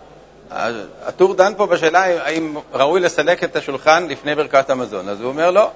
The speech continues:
זה שכתוב שם שסילקו תחא מקמיהו, זה היה כשכל אחד היה לו איזה שולחן קטן לפניו. אבל לברכה עצמה, אדרבה, צריך ש-, אה, השולחן יהיה לפ-, לפניך, אם אפילו ה-, נשאר,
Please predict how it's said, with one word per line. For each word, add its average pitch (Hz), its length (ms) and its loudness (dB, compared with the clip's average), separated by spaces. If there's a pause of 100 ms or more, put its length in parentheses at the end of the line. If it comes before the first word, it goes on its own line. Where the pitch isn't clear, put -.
(600)
זה 156 120 4
שכתוב 175 380 0
שם 165 240 4
שסילקו 151 640 -2
תחא 151 320 2
מקמיהו, 147 580 -4
זה 120 260 -4
היה 127 240 -4
כשכל 143 380 -4
אחד 143 220 -2
היה 135 120 0
לו 143 80 -6
איזה 131 140 -8
שולחן 123 320 -4
קטן 147 320 0
לפניו. 135 520 0 (640)
אבל 113 340 0 (240)
לברכה 143 580 6
עצמה, 180 560 2
אדרבה, 175 460 2
צריך 180 340 0
ש-, - 100 -4 (920)
אה, 120 260 2
השולחן 151 400 0
יהיה 156 120 -2
לפ-, 151 240 -10
לפניך, 131 540 -4
אם 165 400 2
אפילו 160 500 -4 (160)
ה-, 120 300 2 (560)
נשאר, 143 400 0